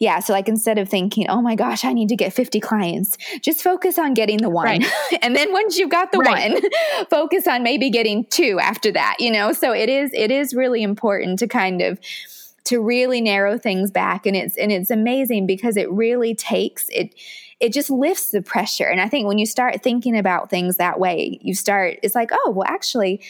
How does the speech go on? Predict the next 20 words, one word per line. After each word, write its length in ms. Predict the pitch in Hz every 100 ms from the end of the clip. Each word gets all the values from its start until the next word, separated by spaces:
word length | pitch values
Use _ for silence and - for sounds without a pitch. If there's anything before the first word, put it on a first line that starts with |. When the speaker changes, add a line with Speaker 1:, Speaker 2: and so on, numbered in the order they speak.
| -
Speaker 1:
I 140 | 156 214
can 180 | 554
do 160 | 233 151
that. 280 | 160 160 302
And 120 | 208 202
that 180 | 349
doesn't 300 | - 269 185
seem 240 | - 175 165
that 160 | 160
hard. 360 | - 160 170 294
And 140 | 220
I 60 | 202
can 180 | 214 214
sit 220 | - 440
here 220 | 269 196
and 120 | 185 185
I 80 |
can 220 | 208 247 202
list 280 | 262 - 208
out 260 | 165 190